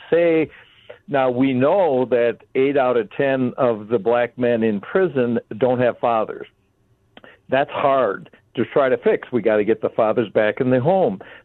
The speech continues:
Secondly, that's personal responsibility. We can't have that. So we say it's racism. If you are an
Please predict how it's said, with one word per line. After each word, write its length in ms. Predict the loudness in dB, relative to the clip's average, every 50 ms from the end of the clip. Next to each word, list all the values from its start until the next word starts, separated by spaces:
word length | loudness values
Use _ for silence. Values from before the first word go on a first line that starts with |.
| _ -4 -2
Secondly, 520 | 0 0 2 0 0 2 2 2 2 2
that's 220 | 2 2 0 -2 -4
personal 460 | -2 0 0 0 0 -2 0 0 2 2
responsibility. 920 | 2 0 0 0 -2 -2 -2 -2 -4 -6 -2 0 2 2 2 2 0 -2
We 160 | -2 -4 -4 -6
can't 420 | -8 -6 -2 0 0 0 0 0
have 240 | 0 0 0 0 0
that. 280 | 0 0 0 -2 -6 -10 _ _ -20 -20 -20 -20 -20 -20 -20 _ -20 -2 0
So 280 | 2 2 2 0 0 -4 -8 -8 -6
we 400 | -2 0 2 4 4 2 0 -4 -6 -2
say 200 | 0 2 2 2
it's 160 | 2 0 -2 -4 -2
racism. 800 | 0 2 2 2 2 0 0 -2 -2 -2 -2 -6 -12 -14 -16 -20 _ _ _ _ _ _ _ _ _ 2
If 320 | 2 2 2 2 -2 -4
you 360 | 0 2 2 4 2 2 0 0
are 300 | 0 2 2 2 2 2
an 280 | 2 0 0 -2 -2